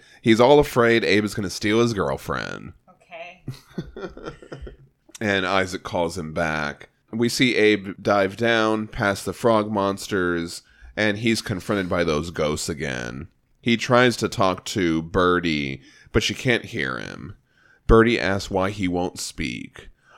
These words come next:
Speaker 1: "You're not like the frogs," she says. "Not an animal like them, but not like us trapped. Not like us, but no better. You're nothing." And so we kind of see him swimming throughout this scene.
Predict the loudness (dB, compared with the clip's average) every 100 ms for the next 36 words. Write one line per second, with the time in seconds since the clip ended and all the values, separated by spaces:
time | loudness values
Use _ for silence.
0 | -2 2 4 4 2 0 -6 -2 0 0
1 | -2 -6 -8 -6 -4 -4 -4 -6 -8 -2
2 | 2 2 0 -4 -4 -6 -6 -6 -6 -6
3 | -6 -6 -6 -10 -18 -20 _ -2 0 2
4 | 0 0 -2 0 -2 -4 -6 -6 -4 -4
5 | -6 -10 -14 -20 _ _ _ _ _ _
6 | 0 2 4 2 4 2 0 -2 -6 -2
7 | -2 -2 -2 -6 -6 -8 -10 -16 _ _
8 | _ _ -8 -2 0 -2 -6 -8 -10 -12
9 | -14 -16 -16 -18 _ -20 -20 -20 _ _
10 | _ -4 -4 2 4 4 2 2 0 0
11 | -2 0 0 -2 -2 -4 -4 -4 -2 0
12 | 0 0 -4 -4 -4 -2 -2 -4 -6